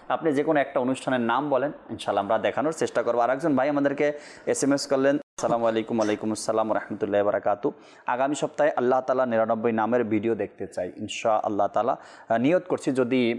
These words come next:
আহ, আমাদের একটা টার্গেট থাকে প্যাকেজের, আমরা দশ থেকে বারোটা ভিডিও দেখাবো আগামী সপ্তাহে। আর যদি আপনার এই, এই আল্লাহ তাআলা নিরানব্বই নামের ভিডিও আমরা কয়েকবার দেখিয়েছি, যদি আমাদের টার্গেটের, আহ, ভিতরে থাকে তো নিয়ে নিব, আর না হয়তো ইনশাআল্লাহ পরবর্তী টাইমে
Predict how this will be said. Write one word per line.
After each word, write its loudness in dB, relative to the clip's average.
আহ, 0
আমাদের 0
একটা -2
টার্গেট -2
থাকে -6
প্যাকেজের, -2
আমরা 0
দশ 0
থেকে -2
বারোটা 2
ভিডিও 2
দেখাবো -2
আগামী -2
সপ্তাহে। -4
আর 0
যদি 0
আপনার 0
এই, -2
এই 2
আল্লাহ 0
তাআলা 2
নিরানব্বই 2
নামের 2
ভিডিও 2
আমরা 2
কয়েকবার 0
দেখিয়েছি, -4
যদি 0
আমাদের 2
টার্গেটের, 2
আহ, 2
ভিতরে 2
থাকে -4
তো 0
নিয়ে 4
নিব, -2
আর -2
না 0
হয়তো 0
ইনশাআল্লাহ -2
পরবর্তী 0
টাইমে 0